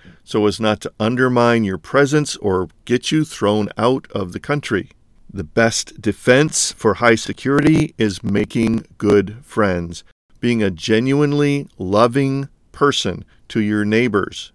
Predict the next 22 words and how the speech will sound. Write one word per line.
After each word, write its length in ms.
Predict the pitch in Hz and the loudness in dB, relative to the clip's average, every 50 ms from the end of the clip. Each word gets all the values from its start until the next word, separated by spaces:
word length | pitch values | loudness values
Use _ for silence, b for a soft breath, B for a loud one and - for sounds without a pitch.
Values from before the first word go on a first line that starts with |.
| _ | _
your 240 | - - 107 107 101 | -10 -4 -2 -2 -2
contacts, 800 | - - - - 120 123 120 113 - 104 92 85 - - - - b b b b | -4 -6 -4 -2 -2 -2 -2 -2 -2 -2 -2 -2 -4 -10 -18 -20 b b b b
the 80 | _ 87 | _ -12
people 380 | - - 120 110 - 110 92 - | -4 -4 -4 0 0 -2 0 2
up 180 | 113 120 - - | 0 0 0 0
and 140 | 127 120 | -2 0
down 220 | 117 120 117 120 117 | 0 0 0 0 0
the 80 | 113 | 0
line 300 | 107 110 113 117 113 113 | 2 4 4 4 4 2
of 120 | 110 98 92 | 0 0 2
those 260 | 107 110 113 113 - | 2 4 4 2 0
that 100 | - - | -4 -4
you 100 | - 110 | -2 -2
must 260 | 110 113 110 107 - - | 0 0 -2 -2 -4 -4
relate 360 | 110 107 117 131 147 139 - | -2 2 4 2 2 2 -2
to 280 | - - 95 90 87 b b b b b | -4 -4 -4 -4 -4 b b b b b
in 440 | - - 113 113 113 117 117 113 - - - | -4 0 0 0 2 0 -2 -4 -8 -12 -8
government, 640 | 95 113 113 123 123 127 110 104 98 90 - - - - _ _ - | 0 2 2 4 4 4 2 2 0 -2 -4 -10 -16 -18 _ _ -6
in 240 | - 107 110 110 110 | -2 0 2 2 2
the 80 | 107 104 | 0 -2
police 460 | - - 113 107 120 139 139 - - | 0 -2 0 2 2 0 0 -2 -6
force 460 | - - 101 95 92 87 - - - | -6 -4 -4 -4 -4 -6 -8 -12 -16